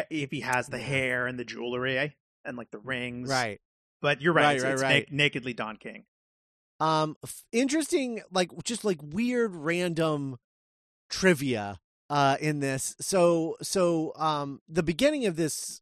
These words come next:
Speaker 2: movie features, uh, Tony Burton, um, back as, uh, as, as Duke Evers.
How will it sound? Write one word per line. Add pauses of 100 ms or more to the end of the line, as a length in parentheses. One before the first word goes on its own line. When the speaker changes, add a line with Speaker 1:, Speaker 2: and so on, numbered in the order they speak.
(140)
Speaker 2:
movie
features,
uh,
Tony
Burton, (240)
um,
back
as,
uh,
as,
as
Duke
Evers.